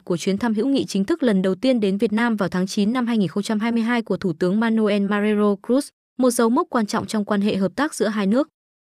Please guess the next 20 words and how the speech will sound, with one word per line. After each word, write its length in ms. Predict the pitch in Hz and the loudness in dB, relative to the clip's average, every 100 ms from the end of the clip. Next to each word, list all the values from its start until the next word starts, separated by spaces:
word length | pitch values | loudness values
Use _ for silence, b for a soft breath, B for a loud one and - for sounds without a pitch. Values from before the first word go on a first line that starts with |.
| _ - | _ -2
Chủ 120 | 254 | 0
tịch 140 | 247 226 | 0 0
Quốc 140 | 339 | 0
hội 200 | 285 - | 2 0
cũng 180 | - 214 | 0 -2
chia 160 | 285 262 | 0 0
sẻ 220 | 226 165 | 0 0
những 160 | 180 | 0
khó 180 | 233 214 | 0 -2
khăn 260 | 202 277 254 | 0 0 2
mà 140 | 202 | 0
đất 160 | 175 277 | 0 0
nước 220 | 320 359 | 0 0
Cuba 320 | 254 214 214 | 0 2 2
anh 200 | - 214 | 2 0
em 260 | 190 220 202 | 0 0 0
đang 160 | 214 | 0
phải 180 | 202 190 | -2 -2
đối 180 | 165 180 | 0 0
mặt, 180 | 247 | 0